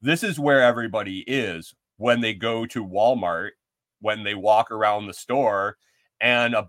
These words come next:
box of Cheez-Its is five dollars. It doesn't matter. I mean, it does. You either buy them or you don't.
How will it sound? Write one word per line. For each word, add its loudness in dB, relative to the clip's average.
box 2
of -8
Cheez-Its -14
is -12
five -8
dollars. 2
It -16
doesn't 2
matter. 4
I 2
mean, 0
it -4
does. 6
You -4
either -2
buy 2
them -4
or -8
you -16
don't. -2